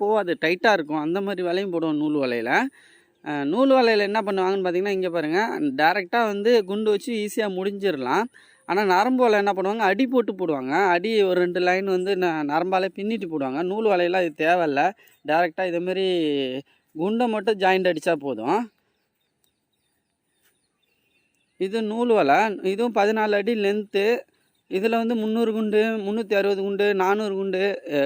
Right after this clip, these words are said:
கஸ்டமர் எப்படி விரும்புறாங்களோ அது மாதிரி போடுவோம். ஏன்னா குண்டு ஏத்த ஏத்த அகலம் அதிகமா போகும், அ, வலையோட வெயிட் அது அதிகமா போகும். குண்டும் பார்த்தீங்கன்னா, அஞ்சு கிராம், பத்து கிராம் கலந்து தான் போடுவோம். வலையோட வெயிட்டுக்கு தகுந்த மாதிரி குண்டோட வெயிட்டும் அதிகமா போடுவோம். அப்பதான் வந்து தண்ணியில வந்து நல்லா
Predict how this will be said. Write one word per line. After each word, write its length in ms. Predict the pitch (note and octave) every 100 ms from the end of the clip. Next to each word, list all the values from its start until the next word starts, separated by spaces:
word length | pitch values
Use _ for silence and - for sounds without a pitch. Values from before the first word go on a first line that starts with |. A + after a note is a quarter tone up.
| C3+
கஸ்டமர் 420 | D3+ - A3+ F#3+
எப்படி 180 | F3 A3
விரும்புறாங்களோ 480 | G3 F#3+ F3+ F3+ G#3 F3+
அது 180 | F3
மாதிரி 220 | F3 F3+ D#3
போடுவோம். 380 | D3 C3+ E3+ D#3+ - _ -
ஏன்னா 200 | F3 G#3+ F3+
குண்டு 260 | F#3+ A3+ A3+
ஏத்த 320 | G3+ G3 G3+ G3+
ஏத்த 160 | A3+ A3 G#3
அகலம் 380 | F3 E3 G#3+ G#3
அதிகமா 280 | F3+ F#3+ F#3+ F3 D#3+
போகும், 320 | F#3 B3+ D4+ - _ _ _
அ, 80 | E3+ D#3
வலையோட 420 | D#3+ G#3+ A#3+ G#3+
வெயிட் 280 | F3 A3+ A3
அது 280 | A3+ F#3 F3
அதிகமா 360 | E3 F3 F#3 F3
போகும். 400 | D#3 D#3+ G#3+ B3+ B3 _ _ -
குண்டும் 440 | D#3+ F3+ A#3+ C4
பார்த்தீங்கன்னா, 340 | A3 G#3 G3+ A3
அஞ்சு 240 | G3 G#3 A#3
கிராம், 260 | A3+ A3
பத்து 180 | F#3+ -
கிராம் 200 | G3 F#3
கலந்து 360 | E3 E3 G#3+ A3
தான் 200 | A3 G3+
போடுவோம். 300 | E3+ D#3+ E3+
வலையோட 380 | D#3+ F#3 G#3 F#3+
வெயிட்டுக்கு 400 | E3+ G3 G3+ F3
தகுந்த 260 | F3 E3 E3
மாதிரி 220 | G3 G#3+
குண்டோட 340 | F#3 G#3 A3+ G3+
வெயிட்டும் 380 | F3+ F3 G#3+ F3
அதிகமா 300 | F3 F3 E3
போடுவோம். 380 | D3 B2 D3 E3
அப்பதான் 340 | - F3+ G3+
வந்து 120 | F#3+ F3
தண்ணியில 420 | E3 F#3 F#3+ D#3
வந்து 140 | D#3
நல்லா 240 | E3+ D3